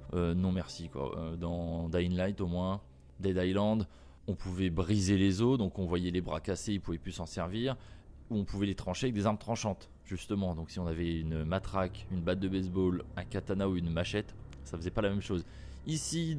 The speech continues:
dans l'intégralité du jeu, hein, notre arme, ça va être une matraque.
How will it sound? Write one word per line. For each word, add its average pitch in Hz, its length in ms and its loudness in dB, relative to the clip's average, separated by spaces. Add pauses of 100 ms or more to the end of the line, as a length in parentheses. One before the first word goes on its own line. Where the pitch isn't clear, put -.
(120)
dans 92 840 4
l'intégralité 95 760 4
du 87 120 2
jeu, 113 220 2
hein, 156 240 0 (520)
notre 98 300 0
arme, 135 220 6
ça 92 160 2
va 90 100 4
être 117 280 2
une 104 200 2
matraque. 90 500 0